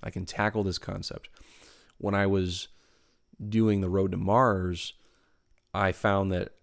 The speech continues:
I would write whenever I could. You know, I would write early morning, I'd write later in the day. This was also when I was working about three days a week part-time. So I had a little bit more extra time to do stuff.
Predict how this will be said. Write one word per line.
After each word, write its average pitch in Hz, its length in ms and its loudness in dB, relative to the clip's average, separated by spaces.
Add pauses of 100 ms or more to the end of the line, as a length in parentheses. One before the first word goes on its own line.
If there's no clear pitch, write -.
I 101 160 2
would 95 160 0
write 92 260 0
whenever 92 320 -4
I 67 60 -4
could. - 400 -6 (320)
You - 120 -8
know, 92 80 -2
I 87 80 -2
would 90 160 -4
write 101 280 0
early 92 240 -2
morning, 113 500 2
I'd 95 100 -4
write 92 260 -4
later 92 280 -2
in 90 80 -6
the 90 60 -6
day. 101 360 0 (280)
This 117 120 -6
was 104 140 -2
also 101 260 2
when 92 80 4
I 92 60 -2
was 92 100 -4
working 104 300 2
about 92 160 -4
three 98 200 -2
days 92 140 -2
a 92 60 -6
week 92 240 -4
part-time. 95 640 4 (380)
So - 140 -6
I 92 40 0
had 143 160 6
a - 20 6
little 104 160 6
bit 92 140 2
more 92 180 0
extra 90 240 -6
time 90 240 -4
to 90 60 -6
do 90 120 -4
stuff. 87 380 -8